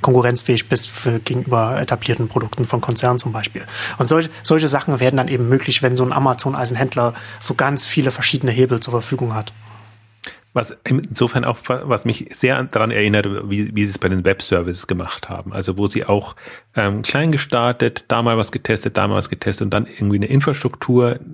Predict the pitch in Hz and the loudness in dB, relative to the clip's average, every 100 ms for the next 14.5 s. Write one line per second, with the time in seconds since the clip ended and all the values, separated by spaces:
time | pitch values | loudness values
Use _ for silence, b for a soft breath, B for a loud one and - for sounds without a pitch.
0 | 240 208 - 113 - 113 101 101 101 104 | -10 -8 -6 -6 -4 -2 0 0 0 0
1 | 104 B B B 104 117 - - 113 - | -2 B B B 2 2 0 -2 -2 0
2 | 120 - 110 104 - - - 117 113 - | 0 2 2 2 -2 -4 2 4 4 2
3 | 107 98 95 95 - - 107 101 - 110 | 2 4 2 0 -4 0 0 0 0 -2
4 | 120 - 104 98 92 95 - - - _ | 0 0 2 2 2 2 -2 -12 -16 _
5 | _ 101 117 101 110 101 90 90 - 95 | _ -2 -2 0 2 2 0 -6 -4 -4
6 | - 107 - 104 113 110 139 110 107 110 | -2 -2 0 0 0 -2 -4 -2 0 -2
7 | - 104 101 - 101 107 117 101 - 113 | -2 0 2 2 0 0 2 0 2 2
8 | 156 120 - 98 - 117 117 110 - 127 | 4 2 0 0 0 -2 -2 -2 -4 -4
9 | 113 - - 113 117 - 110 117 - - | -6 -8 -4 -2 -2 0 -2 -2 -6 -6
10 | - 123 135 113 - 113 131 131 104 B | -2 0 0 -2 -2 2 4 4 0 B
11 | B B 107 127 117 113 110 - - - | B B -2 0 0 -2 -4 -12 -16 -14
12 | - 202 - 135 135 113 - - 135 - | -8 -4 -2 0 0 -2 -6 -4 -4 -2
13 | 110 135 139 127 113 120 104 - - 165 | 2 4 4 4 2 0 -2 -2 0 2
14 | 98 - - 101 98 | 0 -2 -4 -2 -2